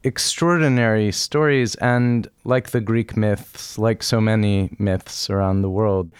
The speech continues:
but not like all myths. The lack of comfort, you know, just the lack of safety, the, the fact that anything can happen, that it can go to these places, it says something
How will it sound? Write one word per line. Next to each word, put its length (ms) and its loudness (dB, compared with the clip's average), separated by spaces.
but 160 2
not 180 2
like 220 2
all 240 4
myths. 680 0
The 240 0
lack 360 2
of 400 0
comfort, 640 -2
you 100 2
know, 140 2
just 320 0
the 140 2
lack 360 2
of 140 0
safety, 760 -2
the, 260 -2
the 160 -2
fact 480 2
that 240 2
anything 520 2
can 180 0
happen, 500 0
that 100 0
it 100 -4
can 200 -2
go 220 0
to 160 -4
these 180 -2
places, 540 -2
it 140 -4
says 360 0
something 720 -2